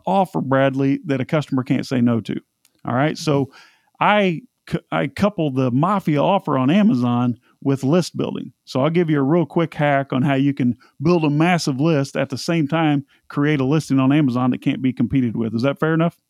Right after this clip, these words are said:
Speaker 2: It sounds good. Yep.
Speaker 1: All right. So what we do is we take the product that we're selling and we will pair that product with other non-competing products that we can find through affiliate networks. And then we create a value stack inside the listing.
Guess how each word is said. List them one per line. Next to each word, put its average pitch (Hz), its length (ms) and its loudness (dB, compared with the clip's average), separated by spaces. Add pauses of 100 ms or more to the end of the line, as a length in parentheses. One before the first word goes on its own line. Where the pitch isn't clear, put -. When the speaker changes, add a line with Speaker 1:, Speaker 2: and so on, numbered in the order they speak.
(960)
Speaker 2:
It - 60 -10
sounds 123 220 0
good. 110 260 -4
Yep. 233 180 -4 (340)
Speaker 1:
All 143 60 0
right. 139 140 -2
So - 120 -4
what 160 240 0
we 165 120 2
do 180 280 2
is 135 140 0
we 156 100 0
take 190 240 -2
the - 80 -6
product 208 480 -4
that 185 140 -4
we're 135 100 0
selling 127 560 0 (280)
and 139 140 2
we 160 100 2
will 135 160 0 (120)
pair 269 380 0
that - 240 -2
product 127 600 0 (300)
with 151 260 0
other 170 300 2
non-competing 160 880 2
products 120 680 -2
that - 140 -4
we 143 120 0
can 135 180 0
find 143 340 0
through 127 220 2
affiliate 202 580 0
networks. - 720 0 (300)
And 139 160 0
then 151 100 4
we 143 120 2
create 151 340 -2
a 123 60 0
value 135 520 0
stack 123 360 -2
inside 123 440 0
the 117 80 -2
listing. 123 420 -4